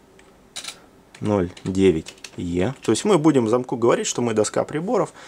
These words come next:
и пробег у нас больше, чем есть на самом деле. Тело пакета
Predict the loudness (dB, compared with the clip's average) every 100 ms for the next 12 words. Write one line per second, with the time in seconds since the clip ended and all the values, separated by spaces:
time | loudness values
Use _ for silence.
0 | -20 -12 -6 -2 0 0 0 0 0 -2
1 | -12 -10 -2 0 0 -4 -6 -6 -6 -6
2 | -6 -6 -8 -6 -6 -6 -8 -10 -14 -20
3 | -20 _ -20 -20 -20 -20 _ -20 _ -20
4 | -20 -20 -20 _ _ -6 0 2 2 -2
5 | -2 -2 -4 -8